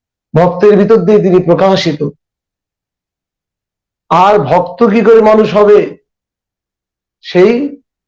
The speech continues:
পরম পুরুষ যখন যুগে যুগে আবির্ভূত হন, তাকে আশ্রয় করে, অবলম্বন করে, তার অনুসরণ করে, অনুশীলন করে, অনুধ্যান করে, সেই,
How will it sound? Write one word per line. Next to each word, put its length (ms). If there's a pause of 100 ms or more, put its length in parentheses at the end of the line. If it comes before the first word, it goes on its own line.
(640)
পরম 340
পুরুষ 340
যখন 300
যুগে 440
যুগে 220
আবির্ভূত 520
হন, 540 (580)
তাকে 220
আশ্রয় 520
করে, 480
অবলম্বন 760
করে, 380 (680)
তার 160
অনুসরণ 640
করে, 420
অনুশীলন 680
করে, 440
অনুধ্যান 720
করে, 420 (1000)
সেই, 580